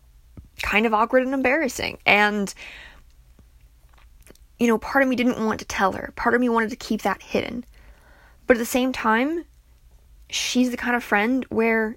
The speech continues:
she needs to know what's really going on in my life.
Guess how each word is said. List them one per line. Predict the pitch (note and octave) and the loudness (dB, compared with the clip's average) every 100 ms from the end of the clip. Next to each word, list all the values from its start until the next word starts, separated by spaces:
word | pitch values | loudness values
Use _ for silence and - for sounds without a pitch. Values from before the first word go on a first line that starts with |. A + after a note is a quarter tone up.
| - | -10
she | - - C4 | -10 -4 0
needs | C#4 C#4 - | 0 0 -2
to | |
know | A#3+ A#3 C4+ | 0 2 2
what's | A#3+ - | 0 -4
really | G#3+ A3 A3+ | 0 2 2
going | A3 G#3+ G#3 | 0 -2 -2
on | G#3 G#3+ | -2 -2
in | |
my | G3+ G3 | -2 -4
life. | G3 F#3+ - - | -4 -6 -8 -16